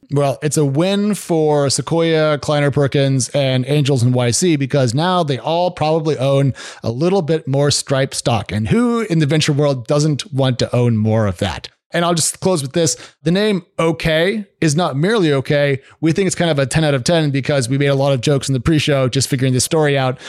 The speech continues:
And, uh, we should have <laughs> more, more generic words for company names like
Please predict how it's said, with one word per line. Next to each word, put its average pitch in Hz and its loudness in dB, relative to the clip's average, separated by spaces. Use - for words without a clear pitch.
And, 147 0
uh, 147 2
we 160 2
should 165 0
have 170 2
<laughs> 160 0
more, 190 0
more 170 0
generic 160 0
words 147 2
for 143 -2
company 131 0
names 110 0
like 139 -2